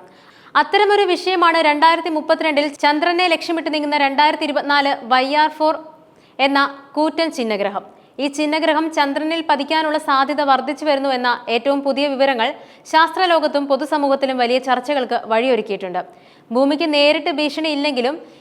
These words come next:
ഈ കൂട്ടിയിടി സൃഷ്ടിക്കുന്ന പ്രകമ്പനങ്ങൾ, പ്രത്യേകിച്ചും ചന്ദ്രനിൽ നിന്നുള്ള അവശിഷ്ടങ്ങൾ ഭൂമിയിലേക്ക് എത്താനുള്ള സാധ്യത ആകാംക്ഷയോടെയാണ് ശാസ്ത്രജ്ഞർ നിരീക്ഷിക്കുന്നത്. ആരംഭത്തിൽ രണ്ടായിരത്തി ഇരുപത്തിയഞ്ച് ഫെബ്രുവരി വരെ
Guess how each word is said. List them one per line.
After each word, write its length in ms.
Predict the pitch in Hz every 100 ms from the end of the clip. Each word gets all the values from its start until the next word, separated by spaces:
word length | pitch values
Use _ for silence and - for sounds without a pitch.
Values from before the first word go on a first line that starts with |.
| -
ഈ 100 | 370
കൂട്ടിയിടി 500 | 370 339 339 370 359
സൃഷ്ടിക്കുന്ന 520 | 349 330 339 330 311
പ്രകമ്പനങ്ങൾ, 720 | 302 277 285 277 294 262 190 - - 247
പ്രത്യേകിച്ചും 540 | 262 277 302 311 339
ചന്ദ്രനിൽ 460 | 320 277 294 330 330
നിന്നുള്ള 320 | 302 302 294
അവശിഷ്ടങ്ങൾ 760 | 233 254 277 285 302 269 277 - - - _ -
ഭൂമിയിലേക്ക് 500 | 226 277 302 302 311
എത്താനുള്ള 440 | 285 294 302 294 294
സാധ്യത 440 | 294 262 262 277
ആകാംക്ഷയോടെയാണ് 1040 | 247 226 247 269 285 302 311 285 220 214 -
ശാസ്ത്രജ്ഞർ 520 | 233 226 262 254 247
നിരീക്ഷിക്കുന്നത്. 720 | 233 202 208 220 220 208 202 202 - - - -
ആരംഭത്തിൽ 540 | 240 269 285 302 330 -
രണ്ടായിരത്തി 480 | 262 262 294 311 311
ഇരുപത്തിയഞ്ച് 520 | 302 320 330 330 311
ഫെബ്രുവരി 480 | 311 269 302 320 330
വരെ 220 | 285 220